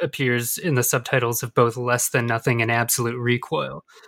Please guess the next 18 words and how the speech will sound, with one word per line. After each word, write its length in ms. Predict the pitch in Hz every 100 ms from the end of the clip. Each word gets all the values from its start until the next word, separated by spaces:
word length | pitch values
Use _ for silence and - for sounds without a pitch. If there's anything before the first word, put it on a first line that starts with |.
| - - 165
Um, 120 | 147
you 300 | 147 156 165
quote 380 | 180 - 156 151
Zizek, 580 | 139 135 120 135 117 117
I 60 | 120
think 180 | 139
it's 120 | 127 -
from 220 | 123 117
Less 220 | 120 -
Than 180 | 127 117
Nothing. 560 | 120 120 127 131 143 -
Um, 180 | 165 131
he 140 | -
defines 540 | 139 139 131 131 127 -
the 100 | 135
term, 520 | - 120 117 113 117 _ _ _ _ -
uh, 240 | 156 117 113
quote, 480 | - - 147 135 143